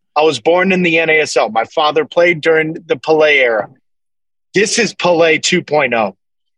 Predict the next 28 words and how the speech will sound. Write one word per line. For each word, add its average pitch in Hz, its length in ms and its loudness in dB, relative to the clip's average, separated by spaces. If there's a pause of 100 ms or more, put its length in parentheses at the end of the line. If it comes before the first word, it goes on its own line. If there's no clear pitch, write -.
And 160 180 -2
Marcelo's 160 640 2
a 143 80 0
hundred 190 360 -2
percent 156 360 -2
correct. 131 480 -4 (720)
I 196 140 -2
can't 220 320 -2
tell 190 220 -2
you 165 220 0
anything 240 580 -2 (720)
because 160 340 -2 (140)
I 147 120 -2
don't 214 160 0
even 165 220 -2
know 156 200 2
how 170 120 -2
to 139 120 -2
judge 147 460 -2
it. - 240 -14 (400)
But 156 180 -2
David 247 460 0
Beckham's 208 520 -2
era 175 320 2
was 147 300 -2
a 147 100 -2
huge 202 460 -2
success. 185 600 -2